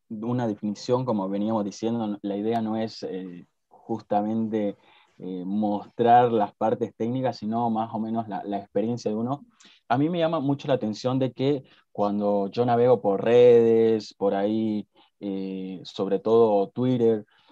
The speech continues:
este, se da muchas veces que, eh, por ahí algún famoso, eh,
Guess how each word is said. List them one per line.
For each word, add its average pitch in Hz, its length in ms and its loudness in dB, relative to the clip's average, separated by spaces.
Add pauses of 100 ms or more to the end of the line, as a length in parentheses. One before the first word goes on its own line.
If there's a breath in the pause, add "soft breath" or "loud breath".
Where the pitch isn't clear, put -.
(180 soft breath)
este, 104 760 -4
se 120 180 -6
da 135 180 0
muchas 143 320 -2
veces 135 400 -2
que, 135 360 0
eh, 98 640 -6 (480)
por 113 160 -2
ahí 139 220 4
algún 135 320 2
famoso, 139 800 0 (180)
eh, 101 340 -6